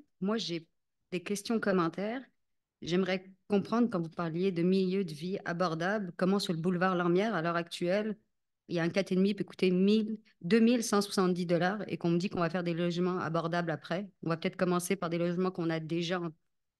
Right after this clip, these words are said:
en construction pour les mettre abordables. Deuxièmement, sur le côté environnemental, je me pose sérieusement des questions. Pourquoi la D R F, la dif puis la faune ne sont pas dedans dans vos consultations ? C'est quand même des gens qui sont importants dans les ministères,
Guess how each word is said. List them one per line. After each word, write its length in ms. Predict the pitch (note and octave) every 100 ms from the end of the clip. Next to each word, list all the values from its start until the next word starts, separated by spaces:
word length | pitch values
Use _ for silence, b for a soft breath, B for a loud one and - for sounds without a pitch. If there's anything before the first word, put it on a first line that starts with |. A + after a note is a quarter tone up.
| _
en 80 | F3
construction 600 | E3+ E3+ - F3 - F#3
pour 140 | F#3+ E3
les 80 |
mettre 300 | E3 E3 -
abordables. 480 | D#3 D#3+ D3+ F3 B3+ b b b b b -
Deuxièmement, 720 | F#3 F3+ F#3+ F#3+ G3+ B3 C4+
sur 280 | - G3 F3+
le 100 | F3+
côté 220 | F#3 B3
environnemental, 800 | A#3 F#3+ F3+ F#3 E3+ E3 G#3 A3+
je 60 |
me 100 | E3 D#3+
pose 160 | F3+
sérieusement 420 | - F#3+ G3+ A#3+
des 120 | G#3 F#3
questions. 460 | E3 - F#3 B3 b b b b -
Pourquoi 280 | - A3 G#3
la 120 | F3
D 240 | F#3+ F3+
R 200 | F3 A#3
F, 160 | A#3 -
la 140 | E3+
dif 320 | E3 G3+ A3 -
puis 100 | F#3
la 120 | E3
faune 280 | - G#3+ G#3
ne 80 | D#3+
sont 180 | E3+ D#3
pas 200 | G3 F#3+
dedans 400 | E3+ D#3+ F3 B3+ _ _ _ _ _ _ _ _ _ _ -
dans 160 | D#3+ D#3
vos 140 | D#3
consultations ? 600 | F3+ E3+ F#3 E3 D#3+ G3+
C'est 100 | G3
quand 120 | -
même 140 | E3 F3
des 120 | E3+
gens 120 | F#3
qui 80 | F#3
sont 100 | F3+
importants 360 | E3+ D#3+ G3 G#3+
dans 60 |
les 100 | F#3
ministères, 640 | F3 F3 E3+ - G3 A#3